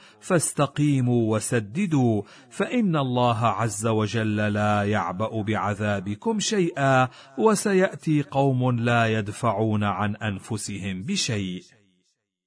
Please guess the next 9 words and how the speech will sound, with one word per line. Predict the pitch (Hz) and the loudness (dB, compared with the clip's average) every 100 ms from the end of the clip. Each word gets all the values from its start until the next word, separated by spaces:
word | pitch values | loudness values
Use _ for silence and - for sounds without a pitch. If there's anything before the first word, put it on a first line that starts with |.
| _ | _
حدثنا | - 185 180 220 185 139 120 | -4 -2 0 0 2 2 2
عبد | 107 120 | 2 0
الله، | 120 107 107 104 | -2 0 0 0
حدثني | 123 202 180 208 - 135 117 117 | -2 -4 -2 -2 0 0 0 -2
أبي، | 107 113 127 | -4 -2 -4
حدثنا | - 151 139 - 127 113 107 104 107 | -2 -2 -2 -2 -2 -2 -2 -2 -2
هاشم | 104 - 120 165 | -2 -4 -2 0
بن | 175 165 208 | 0 2 2
القاسم، | 196 - 113 110 120 104 98 | 0 -2 -2 -2 -2 -2 -4